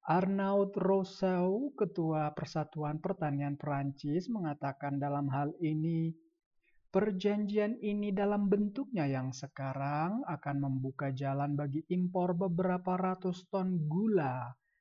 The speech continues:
etanol, daging sapi, unggas, dan jagung.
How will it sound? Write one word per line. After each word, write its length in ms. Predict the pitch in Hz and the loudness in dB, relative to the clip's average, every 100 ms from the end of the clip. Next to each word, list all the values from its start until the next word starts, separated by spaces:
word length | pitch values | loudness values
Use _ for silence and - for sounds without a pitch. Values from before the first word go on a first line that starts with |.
| _ - | _ -8
etanol, 960 | 120 117 - 160 170 170 170 175 175 - - | -6 -4 -2 2 2 4 4 4 2 -2 -2
daging 640 | 151 180 190 180 196 196 | 2 2 2 0 -2 -2
sapi, 640 | - 196 202 202 196 202 - | -2 -2 -2 -2 0 0 -4
unggas, 560 | - 240 226 143 127 - | -4 0 0 0 -2 -2
dan 240 | 139 135 | -2 0
jagung. 880 | 127 131 131 143 165 147 135 131 131 | -2 -2 0 4 4 4 0 -4 -8